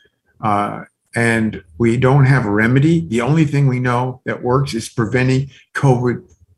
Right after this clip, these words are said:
from occurring, getting vaccinated. That's our best shot of preventing long covid, but we still don't have a treatment, Jade.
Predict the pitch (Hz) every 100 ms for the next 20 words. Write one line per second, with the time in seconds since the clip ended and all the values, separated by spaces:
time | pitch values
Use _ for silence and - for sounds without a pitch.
0 | _ _ - 117 110 - 180 156 82 -
1 | _ - 113 113 113 127 _ - 147 156
2 | - 113 92 - - _ _ _ _ 123
3 | 127 127 123 110 123 - - 151 147 -
4 | - - 107 107 113 120 113 110 107 110
5 | 143 117 98 110 120 117 - 180 165 131
6 | 127 117 107 - 131 101 98 107 95 92